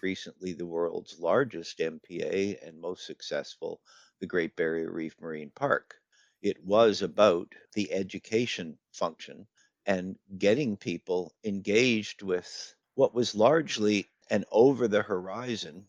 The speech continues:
and under the surface entity that was incredible importance to people who didn't even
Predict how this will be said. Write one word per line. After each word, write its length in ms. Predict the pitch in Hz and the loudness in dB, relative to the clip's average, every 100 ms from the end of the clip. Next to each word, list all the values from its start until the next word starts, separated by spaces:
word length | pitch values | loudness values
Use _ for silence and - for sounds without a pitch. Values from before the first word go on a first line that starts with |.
| _ - | _ -14
and 160 | 82 - | -14 -4
under 280 | 98 110 95 | 0 0 0
the 160 | 87 - | -6 -8
surface 720 | - 120 - 71 - - - _ - | -2 -2 -4 -10 -10 -12 -16 _ -4
entity 600 | 127 - - 78 73 - _ _ - | -4 -4 -14 -16 -18 -20 _ _ -4
that 260 | 87 90 - - | 2 2 2 2
was 480 | 85 82 82 - - _ _ _ | 4 4 0 -8 -10 _ _ _
incredible 720 | 98 92 - 156 143 98 90 - | -8 -8 -4 0 2 2 -2 -4
importance 1000 | 90 - - 185 - - 98 - - - _ _ _ - | -8 -12 -4 0 0 -4 -10 -6 -8 -8 _ _ _ -8
to 140 | 113 | -6
people 420 | - 117 - 107 | -2 -2 2 0
who 220 | 104 104 95 | 2 -2 0
didn't 400 | 113 104 104 - _ | 0 2 0 -6 _
even 380 | 101 95 90 90 | -4 -2 -4 -8